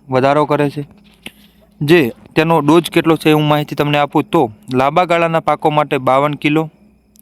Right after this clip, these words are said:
એકર પાયામાં અને ફરીથી પિસ્તાલીસથી સા-, પોસઠ દિવસે આપી શકાય છે. ટૂંકા ગાળાના પાકો માટે એક એકરમાં પાયામાં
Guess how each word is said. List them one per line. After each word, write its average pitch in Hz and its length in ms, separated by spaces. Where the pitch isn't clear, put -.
એકર 175 360
પાયામાં 165 440
અને 143 140
ફરીથી 160 460
પિસ્તાલીસથી 156 540
સા-, 147 340
પોસઠ 147 300
દિવસે 139 340
આપી 131 180
શકાય 131 320
છે. 135 160
ટૂંકા 175 260
ગાળાના 180 400
પાકો 165 320
માટે 160 380
એક 156 180
એકરમાં 151 400
પાયામાં 151 560